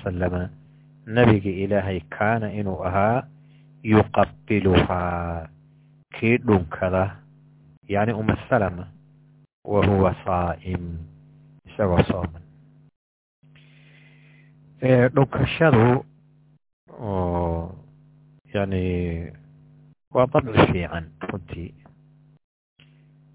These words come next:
Waxayna ku tusinaysaa qofkaasi qof raxiima inuu yahay,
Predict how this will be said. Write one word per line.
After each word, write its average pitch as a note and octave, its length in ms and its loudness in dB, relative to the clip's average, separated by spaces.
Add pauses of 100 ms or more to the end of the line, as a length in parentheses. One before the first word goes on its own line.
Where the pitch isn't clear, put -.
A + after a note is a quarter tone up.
(140)
Waxayna A#2 280 -4
ku A#2 120 2
tusinaysaa G2 800 2 (1120)
qofkaasi F#2 840 -2
qof G#2+ 200 0 (220)
raxiima F#2+ 520 -4
inuu E2+ 340 -8
yahay, D#2 440 -10